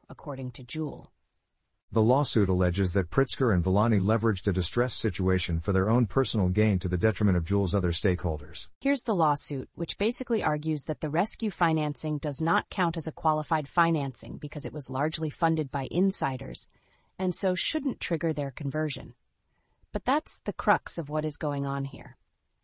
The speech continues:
Speaker 1: Juul had an opportunity to take an equity investment in a way that wiped out its debt,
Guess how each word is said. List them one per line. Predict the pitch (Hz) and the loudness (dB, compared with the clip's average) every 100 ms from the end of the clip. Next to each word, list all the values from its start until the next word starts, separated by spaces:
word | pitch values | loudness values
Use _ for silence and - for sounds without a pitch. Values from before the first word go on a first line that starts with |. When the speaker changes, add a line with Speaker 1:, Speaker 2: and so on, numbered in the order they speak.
| _ _ _ _ - | _ _ _ _ -6
Speaker 1:
Juul | 269 330 349 | 0 2 0
had | 294 247 | 0 0
an | 220 | 2
opportunity | 190 202 190 - 240 226 160 139 | 0 0 -2 -2 0 0 0 -4
to | - | -6
take | 156 - 190 | -8 -4 -2
an | 170 - | -2 -2
equity | 185 214 190 | -2 -2 0
investment | 175 151 165 180 151 135 - | 0 2 0 0 -4 -6 -2
in | 160 | -2
a | |
way | 156 170 196 | 0 0 0
that | 180 - | -2 -4
wiped | 139 147 202 - | -4 -2 -4 -6
out | - 160 - | -2 -2 -2
its | 139 - | -10 -6
debt, | - 151 - - | -2 -2 -4 -16